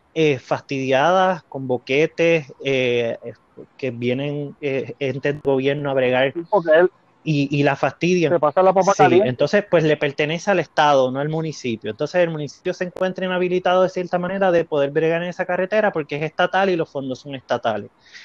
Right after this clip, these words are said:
Speaker 1: Y, y, y viene esta discrepancia en, en un, en un pleno municipio por el proceso burocraci-,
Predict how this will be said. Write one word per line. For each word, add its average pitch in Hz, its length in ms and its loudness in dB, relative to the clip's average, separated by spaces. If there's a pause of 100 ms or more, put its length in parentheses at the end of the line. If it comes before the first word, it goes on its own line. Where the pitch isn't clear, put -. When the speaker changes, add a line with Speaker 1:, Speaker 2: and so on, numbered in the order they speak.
(240)
Speaker 1:
Y, 165 260 0
y, 175 360 0
y - 20 4
viene 220 320 2
esta 214 220 2
discrepancia 220 680 2
en, 180 160 -6
en 160 140 -4
un, 165 240 -6
en 165 200 -6
un 170 80 -12
pleno 196 300 0
municipio 196 680 -2 (360)
por 147 160 0
el 139 80 -2
proceso 131 400 -4
burocraci-, 170 600 0